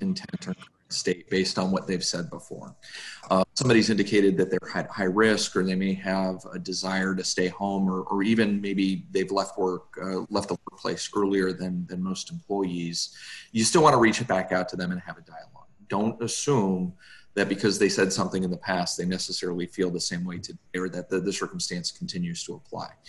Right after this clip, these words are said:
Um, what you wanna do is you wanna reach out to them, invite them back. If you're bringing all the employees back at the same time, invite them as well. And, and you can maybe make an exception for them. You can contact them and say, "Look,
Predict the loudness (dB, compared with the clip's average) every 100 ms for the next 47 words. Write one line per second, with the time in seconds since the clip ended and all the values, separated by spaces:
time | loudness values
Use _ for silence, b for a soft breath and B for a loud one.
0 | B B B B 4 4 4 2 2 4
1 | 4 4 4 4 2 2 -2 0 -2 2
2 | 4 4 4 0 0 -2 -2 -4 -6 -4
3 | 0 2 0 -4 B B B -2 2 4
4 | 4 4 4 6 6 6 4 2 4 6
5 | 4 4 0 0 -6 -2 0 -2 -2 -2
6 | -2 -2 0 0 2 0 -2 0 2 4
7 | 2 -2 -4 -4 -2 -2 -2 -2 -2 0
8 | 0 2 2 -2 -4 -4 -2 -2 2 2
9 | 0 -6 -8 -14 -20 -8 -8 -6 -10 -4
10 | -4 -2 -6 -4 -2 0 2 2 2 -2